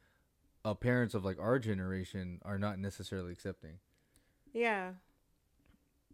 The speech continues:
Speaker 1: Which, I mean, I kinda understand, but at the same time, it's like, that, this is just, like, I don't understand. Like, what the fuck?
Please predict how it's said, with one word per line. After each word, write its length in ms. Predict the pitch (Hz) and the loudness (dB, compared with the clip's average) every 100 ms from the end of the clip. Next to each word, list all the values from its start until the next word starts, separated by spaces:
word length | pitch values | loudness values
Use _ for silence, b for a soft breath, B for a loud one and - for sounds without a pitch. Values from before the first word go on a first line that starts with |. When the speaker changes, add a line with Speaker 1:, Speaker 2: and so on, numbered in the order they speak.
| _ | _
Speaker 1:
Which, 180 | 160 180 | -2 4
I 60 | 277 | 6
mean, 160 | 220 214 | 6 6
I 100 | 180 | 6
kinda 240 | - 185 | 6 6
understand, 680 | 131 104 - 123 131 120 117 - _ - | 6 2 2 4 4 2 -2 -8 _ -4
but 120 | 110 | 2
at 20 | 104 | 4
the 40 | |
same 140 | 120 110 | 4 4
time, 180 | 113 101 | 4 2
it's 80 | |
like, 200 | 95 92 - - _ 117 | 2 0 -4 -20 _ -4
that, 200 | 117 107 | -2 -2
this 120 | 110 110 | -4 -2
is 120 | 110 | -2
just, 180 | 104 - 117 | -2 -6 -18
like, 160 | 104 - _ _ - | -18 -18 _ _ -2
I 40 | |
don't 80 | 135 | 0
understand. 360 | 101 90 95 87 | 0 -4 -10 -12
Like, 100 | 90 | -16
what 80 | - | -18
the 60 | - | -14
fuck? 120 | 101 | -10